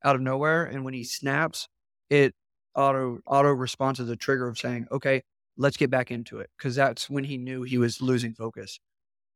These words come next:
For me, I've found that my trigger is actually numbers. So I'd say almost every day I see either the number eleven eleven or one eleven, on my phone, on my computer, on my watch, whatever it is, I've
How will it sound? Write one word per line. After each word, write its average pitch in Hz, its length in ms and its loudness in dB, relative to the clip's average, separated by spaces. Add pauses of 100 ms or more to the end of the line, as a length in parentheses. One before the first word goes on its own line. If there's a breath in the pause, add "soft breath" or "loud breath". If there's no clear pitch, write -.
For 170 120 6
me, 160 580 6
I've 139 260 2
found 151 320 2
that 131 140 0
my 135 180 0
trigger 131 420 -2
is 127 160 -2
actually 127 300 0
numbers. 135 560 -4 (320)
So 127 540 0 (340)
I'd 127 260 -2
say 131 300 0
almost 147 600 -4
every 127 240 -8
day 127 300 -6 (380)
I 127 60 -4
see 127 240 -4
either 127 360 0
the 120 120 -2
number 123 320 -2
eleven 117 400 -2
eleven 127 500 -6 (120)
or 120 160 -4
one 120 200 -2
eleven, 139 480 0 (200)
on 131 140 -4
my 117 140 -4
phone, 143 400 2
on 123 140 -8
my 117 120 -8
computer, 131 560 -4
on 117 100 -8
my 117 120 -8
watch, 131 480 2
whatever 131 360 4
it 123 60 0
is, 143 240 2 (540)
I've 143 380 6